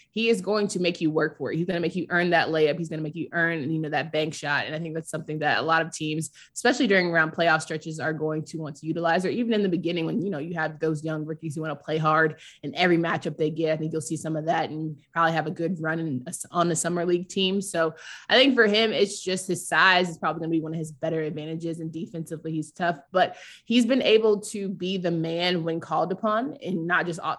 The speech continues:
not just defensively, but offensively as well, getting those and ones and second opportunities and those rebounding skills. Um, he's definitely utilized those throughout his time at Duke.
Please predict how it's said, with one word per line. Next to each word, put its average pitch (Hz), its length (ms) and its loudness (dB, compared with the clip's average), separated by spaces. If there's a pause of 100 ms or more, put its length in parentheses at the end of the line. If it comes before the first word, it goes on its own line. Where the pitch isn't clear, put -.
not 190 220 4
just 185 160 2
defensively, 160 520 -6
but 160 180 -8
offensively 160 560 -6
as 151 140 -4
well, 156 180 -2
getting 160 220 -4
those 156 260 -6
and 165 240 -6
ones 156 320 -8
and 156 120 -6
second 160 340 -4
opportunities 160 720 -4
and 156 100 -8
those 156 200 -10
rebounding 165 580 0
skills. 156 520 -2 (380)
Um, 156 200 -2
he's 170 240 0
definitely 160 380 -2
utilized 156 500 0
those 156 220 -2
throughout 151 300 -4
his 156 140 -6
time 151 280 -2
at 143 140 -8
Duke. 151 240 -4